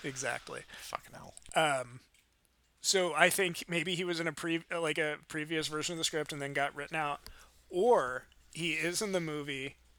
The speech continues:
Speaker 1: but because it's a mystery, they don't want us to know necessarily
Speaker 2: Uh,
Speaker 1: all the characters
Speaker 2: uh.
Speaker 1: that are in it.
Speaker 2: So you think, like, it's an alias name? Like, he still could be Harvey Dent.
Speaker 1: Maybe.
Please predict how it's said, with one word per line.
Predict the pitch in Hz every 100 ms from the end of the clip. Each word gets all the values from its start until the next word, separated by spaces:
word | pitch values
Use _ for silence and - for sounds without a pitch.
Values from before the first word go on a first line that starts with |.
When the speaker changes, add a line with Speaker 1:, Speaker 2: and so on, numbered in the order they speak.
| _
Speaker 1:
but | 156 143
because | 151 160 156
it's | 165 -
a | 147
mystery, | 147 190 - - 151 139
they | 147
don't | 139 139 135
want | 147 147
us | 143 -
to | 165
know | 147 143 143 165 240 262 - _
necessarily | 190 208 - 208 208 214 262 320 285
Speaker 2:
Uh, | 208 202 190 - -
Speaker 1:
all | 156
the | 175
characters | - 175 185 208 196 196
Speaker 2:
uh. |
Speaker 1:
that | 208
are | 208
in | 226
it. | 254 - - - - - -
Speaker 2:
So | - 120
you |
think, | 110 98
like, | 90
it's | 90 -
an | 80 -
alias | 98 87 85 80 85
name? | 82 80 - - 82
Like, | -
he | 123
still | - 143
could | 120 110 87
be | 87 80 -
Harvey | 98 85 80
Dent. | 73 - -
Speaker 1:
Maybe. | 151 147 131 - -